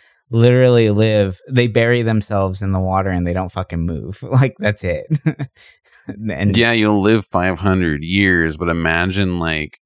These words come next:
Speaker 2: a friggin' bomb drops on wherever you're at, and it's like, "Oh, well,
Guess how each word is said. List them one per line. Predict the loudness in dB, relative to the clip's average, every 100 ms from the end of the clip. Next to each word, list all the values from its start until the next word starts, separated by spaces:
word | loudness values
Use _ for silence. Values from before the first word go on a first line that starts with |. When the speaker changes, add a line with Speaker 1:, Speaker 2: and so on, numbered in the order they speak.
| _ _ _ _
Speaker 2:
a | -4 -2 -2 -6 _ _ _ _ _
friggin' | -2 -2 -2 -4 -6 -6
bomb | -2 0 0 0 -2 0
drops | 0 0 -4 -6
on | -8 -6 -8
wherever | -6 -4 -4 -4
you're | -4 -4 -4
at, | -4 -6 -10 -8
and | -6
it's | -6 -8 -10
like, | -12 -6
"Oh, | -4 -4
well, | -2 -2 -4